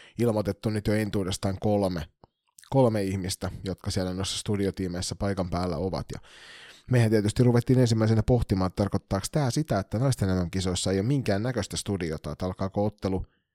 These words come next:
silleen vi-, tai ottelulähetys viisi minuuttia ennen ottelua, ja siinä Reposen Tuomo – kovalla amma-, ammattitaidolla, että hän on huikea omassa hommassaan, niin tota, tuo sitten pikkunostoja,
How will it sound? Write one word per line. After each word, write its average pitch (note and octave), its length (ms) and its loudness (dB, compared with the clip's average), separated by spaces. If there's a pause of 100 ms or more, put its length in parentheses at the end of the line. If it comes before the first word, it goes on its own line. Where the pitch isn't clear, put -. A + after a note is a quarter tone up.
(160)
silleen G2+ 260 2
vi-, A2 220 0
tai E2 160 -2
ottelulähetys A2 720 0
viisi G#2+ 240 2
minuuttia F#2 440 -2
ennen F#2+ 200 -2
ottelua, F2 460 -2
ja E2 80 -2
siinä F2 220 -4 (540)
Reposen G#2+ 480 4
Tuomo – A2 420 4 (640)
kovalla C#3+ 380 8
amma-, B2 380 4
ammattitaidolla, G2+ 680 2
että G2+ 120 0
hän G#2+ 100 2
on F#2+ 120 0
huikea G2+ 360 2
omassa G#2 320 0
hommassaan, E2+ 540 -2
niin C#2 180 -8
tota, - 280 -8 (220)
tuo G2 200 2
sitten F2+ 400 -2 (920)
pikkunostoja, A2+ 800 4